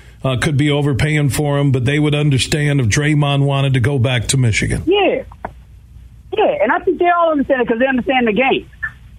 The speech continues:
Speaker 2: And they would hate to, you know, have this situation break up on them.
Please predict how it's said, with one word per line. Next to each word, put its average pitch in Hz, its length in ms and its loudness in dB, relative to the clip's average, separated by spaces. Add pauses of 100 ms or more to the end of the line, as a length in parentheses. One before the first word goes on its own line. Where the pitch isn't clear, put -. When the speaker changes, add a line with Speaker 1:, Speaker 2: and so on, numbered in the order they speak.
(120)
Speaker 2:
And 208 140 0
they 240 60 2
would 233 140 0
hate 240 240 -4
to, 220 380 0
you 214 100 0
know, 196 140 2
have 220 260 0
this 220 120 -4
situation 214 540 -4
break 220 220 -2
up 247 120 -2
on 165 200 0
them. 113 140 -4